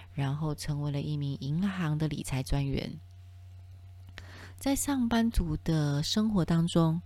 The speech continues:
我也一边开始了学习茶道，才发现，诶，茶道跟我想的很不一样，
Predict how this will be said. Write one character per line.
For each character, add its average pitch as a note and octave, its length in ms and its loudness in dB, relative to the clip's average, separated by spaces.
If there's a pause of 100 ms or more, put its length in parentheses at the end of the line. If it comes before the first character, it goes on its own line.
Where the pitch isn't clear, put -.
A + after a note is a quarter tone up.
(300)
我 D3 120 0
也 D#3 180 0
一 D#3+ 120 -2
边 D#3 260 0
开 C#3+ 320 -4
始 - 300 -4
了 A#1 160 -4
学 - 260 -6
习 - 220 -6
茶 - 340 -6
道， - 280 -4 (800)
才 D#3+ 200 0
发 G3 280 2
现， F#3+ 340 2
诶， G3+ 320 2 (140)
茶 - 260 -2
道 A3 160 2
跟 G#3+ 160 0
我 G#3+ 80 4
想 E3+ 260 0
的 D#3 140 2
很 D#3 360 -4
不 G3 220 2
一 D3 280 0
样， D#3+ 240 -2